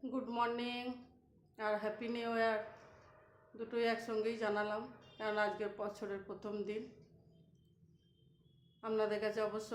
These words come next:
ভিডিওটা কাল পৌঁছাবে, কাল বছরের দুটো দিন নতুন, আর আজকে ন-, আমার কাছে বছরের প্রথম দিন, মানে আজ শুরু করছি প্রথম দিনই।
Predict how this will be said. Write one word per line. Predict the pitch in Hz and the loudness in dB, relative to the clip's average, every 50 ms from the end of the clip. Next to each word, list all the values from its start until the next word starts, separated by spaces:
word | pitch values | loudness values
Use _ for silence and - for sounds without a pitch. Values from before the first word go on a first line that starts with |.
| 220 214 214 | -2 -2 0
ভিডিওটা | 220 214 202 202 196 196 190 214 208 | -2 -2 0 0 -2 0 0 -2 0
কাল | 208 202 190 190 185 190 | 2 2 2 2 0 0
পৌঁছাবে, | 202 190 185 196 196 185 196 220 | 0 -2 0 0 -2 -2 -2 -2
কাল | 220 240 202 185 185 | 0 0 0 0 0
বছরের | 185 190 190 - 185 190 185 185 | -2 -4 -4 -4 -6 -6 -4 -6
দুটো | 190 190 202 190 180 190 | -6 -6 -4 -4 -4 -2
দিন | 190 196 - - - - - - - | -4 -4 -4 -8 -10 -18 -18 -10 -4
নতুন, | 214 202 196 - 208 196 202 202 - - - - - - - - - - - - - - _ - - - - - - - - _ - | -4 -2 -2 -2 -4 -6 -6 -6 -8 -12 -18 -20 -20 -20 -20 -20 -20 -20 -20 -20 -20 -20 _ -20 -20 -20 -20 -20 -20 -20 -20 _ -6
আর | 196 202 | -2 0
আজকে | 196 196 185 185 - 196 | 0 0 -2 -4 -4 -2
ন-, | 196 196 196 - - 202 | -2 -2 -2 -4 -8 -6
আমার | 202 196 202 202 202 | -2 -2 -2 0 0
কাছে | 214 196 202 | -2 -2 -2
বছরের | 185 190 185 - 202 185 190 190 - | -4 -4 -6 -4 -4 -4 -4 -6 -6
প্রথম | 202 - - 202 196 214 208 | -10 -8 -6 -4 -4 -4 -2
দিন, | 208 220 233 240 226 | -4 -6 -6 -6 -4
মানে | 190 196 196 190 | -2 -2 0 0
আজ | 190 190 - - | 0 -2 -2 -6
শুরু | - 226 226 254 254 | -6 -6 -4 -2 -2
করছি | 262 254 254 - 262 - | -2 -2 -2 -4 -6 -6
প্রথম | 214 208 - 220 208 208 | -6 -2 -2 0 0 2
দিনই। | 196 196 180 196 226 | 0 2 0 0 -2